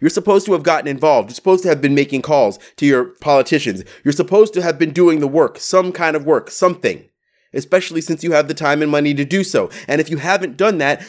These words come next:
you have shirked your responsibility to your fellow people, and you're gonna let this country collapse. And it's happening.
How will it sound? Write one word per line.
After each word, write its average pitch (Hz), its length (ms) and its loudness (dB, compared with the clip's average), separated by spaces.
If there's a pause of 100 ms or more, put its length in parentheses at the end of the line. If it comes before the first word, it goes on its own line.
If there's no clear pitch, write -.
you 180 140 -4
have - 120 -4
shirked 220 300 2
your 175 100 -2
responsibility 170 960 0 (140)
to 208 220 -2
your 190 140 0
fellow 190 300 0
people, 185 440 -2 (240)
and 185 160 0
you're 180 180 -6
gonna 196 320 0
let 202 420 -2
this 185 200 -4
country 185 420 -4
collapse. - 800 -4 (1040)
And 135 120 -2
it's 175 140 -2
happening. 143 540 -6